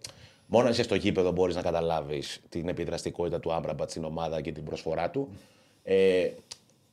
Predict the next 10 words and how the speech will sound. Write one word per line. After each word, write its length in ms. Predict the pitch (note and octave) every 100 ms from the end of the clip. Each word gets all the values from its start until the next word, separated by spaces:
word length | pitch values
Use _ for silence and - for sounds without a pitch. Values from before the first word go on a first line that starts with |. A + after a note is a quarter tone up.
| _ _
και 140 | -
εμένα, 360 | G#2 A2 A#2+ G2+
ρε 60 | F#2+
παιδί 220 | F#2 G2+
μου, 120 | G#2
δεν, 220 | G#2 G#2 - - -
δεν 160 | A2+
θεωρώ 320 | A2+ A#2+ G2+ F#2
ότι 240 | F#2+ G2
μεσοεπιθετικά 960 | G2 G#2 G2 G2+ G2 F2 G2+ B2 -